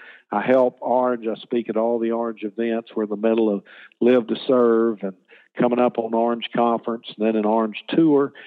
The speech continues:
And, uh, last year at Orange Conference, uh, Reggie and I and Matt McKee and some others launched, uh, a staffing company for Orange called Next Gen Staff Solutions.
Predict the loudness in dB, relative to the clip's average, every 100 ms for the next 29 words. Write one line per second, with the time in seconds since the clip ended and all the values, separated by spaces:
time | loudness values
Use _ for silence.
0 | -20 -20 -4 0 2 2 2 2 2 2
1 | 2 0 -2 -2 0 0 -2 -6 -8 -4
2 | -2 -4 -8 -12 -12 -18 -20 _ _ -6
3 | -4 -2 2 2 2 0 0 0 0 -2
4 | -2 -4 -4 -12 -4 0 2 2 -2 -8
5 | -2 2 2 2 -2 -6 -18 -20 _ 0
6 | 2 4 2 0 -8 -16 -6 -2 -2 -2
7 | -4 -6 -6 -4 -2 -4 -4 -6 -4 -2
8 | -2 -4 -8 -8 -4 0 2 2 0 0
9 | 2 2 0 -4 -12 -18 -20 _ 0 2
10 | 2 0 0 -2 -2 -2 -2 0 0 -2
11 | -2 2 2 2 -4 -6